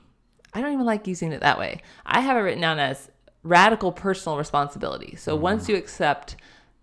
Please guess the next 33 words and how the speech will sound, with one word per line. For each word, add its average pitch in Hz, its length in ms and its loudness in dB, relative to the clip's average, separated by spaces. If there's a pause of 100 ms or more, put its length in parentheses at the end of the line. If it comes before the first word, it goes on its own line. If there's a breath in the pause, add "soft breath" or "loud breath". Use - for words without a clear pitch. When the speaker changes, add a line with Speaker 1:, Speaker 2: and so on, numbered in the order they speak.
(120)
Speaker 1:
where 160 340 0
you 175 200 2
are 131 420 2
and, 147 300 -6
and 156 100 -8
you're 147 100 -2
willing 175 440 0
to 147 640 -4 (960 soft breath)
surrender 185 540 6
to 156 600 0
what 151 340 4
is, 143 520 6
you 151 140 -8
can 160 160 -4
create 160 300 2
a 147 40 2
new 156 240 0
what 95 240 -2
is. 64 380 -10 (220)
Speaker 2:
Mm-hmm. 95 180 -10
Speaker 1:
Because 90 240 -2
actually 196 340 4
you're 143 100 2
surrendering 151 500 -4
to 135 400 -8 (360)
what - 280 -4
was. - 440 -4 (280)
Speaker 2:
Yeah. 87 260 -8 (1400 soft breath)
I 117 60 -4
think 147 220 -2
for - 160 -8
me, 98 240 -4
when, 92 160 -4